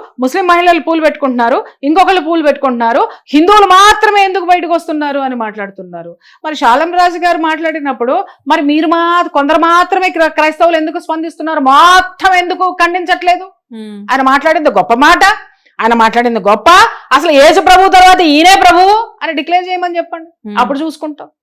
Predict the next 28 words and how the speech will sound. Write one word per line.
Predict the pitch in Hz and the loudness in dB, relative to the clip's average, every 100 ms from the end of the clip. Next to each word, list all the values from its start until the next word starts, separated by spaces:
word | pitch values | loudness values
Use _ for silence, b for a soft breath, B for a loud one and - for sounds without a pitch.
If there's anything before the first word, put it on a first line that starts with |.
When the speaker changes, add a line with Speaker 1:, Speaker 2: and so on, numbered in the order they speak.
| _ | _
Speaker 2:
మ్మ్. | 196 185 185 _ _ _ _ _ _ | -18 -18 -20 _ _ _ _ _ _
Speaker 1:
మరి | 233 320 | -4 -2
మీ | 247 254 | 0 -2
దాంట్లో | 320 359 370 311 208 269 403 B B | 2 2 2 0 0 0 -2 B B
పది | - 262 | 0 2
మంది, | 320 330 | 0 0
ఇరవై | 339 330 330 | 2 2 2
మంది, | 339 339 | 0 0
యాభై | 339 330 330 | 2 4 2
మంది | 330 330 | 0 0
ఎందుకు | 330 339 | -2 -4
స్పందిస్తున్నారు? | 302 339 349 339 339 311 269 226 320 277 - b b | -6 -6 -6 -10 -8 -4 -2 -2 -2 -6 -12 b b
ఎందుకు | 233 262 320 381 | 0 2 2 0
కింద | 311 330 359 339 - - | -2 2 4 4 0 -2
మీ | 311 320 294 277 254 | 0 2 2 2 2
అదేంటి, | 240 233 214 220 285 269 233 - - 208 196 | 2 2 0 -2 0 2 2 0 -6 -2 -2
పెయిడ్ | - 277 359 | 2 2 2
బ్యాచ్ | 359 359 - | 2 2 0
తోటి | 349 349 | -2 -2
కామెంట్లు | 339 339 349 339 | -4 -4 -6 -6
పెట్టిస్తున్నారు? | 339 339 339 339 302 262 254 339 196 | -8 -10 -12 -10 -6 -4 -2 -4 -6
Speaker 2:
మ్మ్. | 214 | -8
Speaker 1:
ఎప్పుడు | 226 202 277 254 | -10 -8 -4 -2
ఎడ్యుకేట్ | 240 247 311 311 254 | -2 -6 -10 -12 -8
చేస్తారు | 254 240 226 220 | -10 -10 -10 -10
మీ | 202 196 | -10 -14
వాళ్ళని? | 185 196 190 185 185 170 _ | -12 -10 -12 -16 -20 _ _
Speaker 2:
మ్మ్. | 196 190 | -18 -18